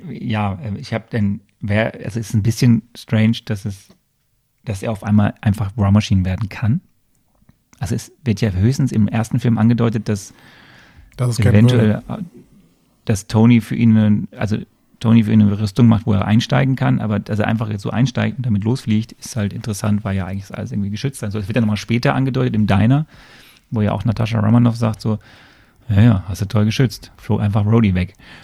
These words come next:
Speaker 1: Ähm, aber es ist halt für den, für den Film eine, eine wichtige Szene, weil jetzt ist halt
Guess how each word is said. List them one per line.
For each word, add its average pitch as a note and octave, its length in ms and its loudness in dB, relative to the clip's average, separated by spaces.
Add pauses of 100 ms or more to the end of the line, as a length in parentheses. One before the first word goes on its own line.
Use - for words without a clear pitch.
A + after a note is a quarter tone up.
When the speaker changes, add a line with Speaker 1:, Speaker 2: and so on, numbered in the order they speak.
(200)
Speaker 1:
Ähm, G2 480 2 (160)
aber A2+ 180 2
es C3+ 140 -4
ist C3+ 160 -4
halt C3 140 0
für A#2+ 160 -2
den, G#2+ 360 2 (180)
für - 160 -8
den G#2 140 2
Film A#2 520 0 (300)
eine, A#2 440 -2
eine G#2+ 200 -2
wichtige G#2+ 280 -4
Szene, A#2+ 260 0
weil G#2 140 0
jetzt G2+ 160 -4
ist G#2+ 120 -10
halt G2 280 -4